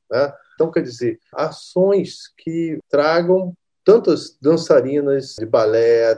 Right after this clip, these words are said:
tantos músicos incríveis que estão se perdendo porque não há um canal que leve a lugares que façam com que essas pessoas almejem, observem o que elas têm para o futuro delas de fazerem na universidade, por aí fora,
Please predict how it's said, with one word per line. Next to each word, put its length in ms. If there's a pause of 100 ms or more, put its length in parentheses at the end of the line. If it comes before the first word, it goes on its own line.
tantos 640
músicos 960
incríveis 600
que 80
estão 160
se 160
perdendo 840
porque 420
não 260
há 220
um 160
canal 540
que 160
leve 420
a 40
lugares 680
que 140 (120)
façam 380
com 80
que 80
essas 240
pessoas 500 (760)
almejem, 760
observem 1080
o 100
que 160
elas 240
têm 340
para 180
o 80
futuro 580 (200)
delas 300
de 140
fazerem 360
na 100
universidade, 1000
por 200
aí 160 (120)
fora, 360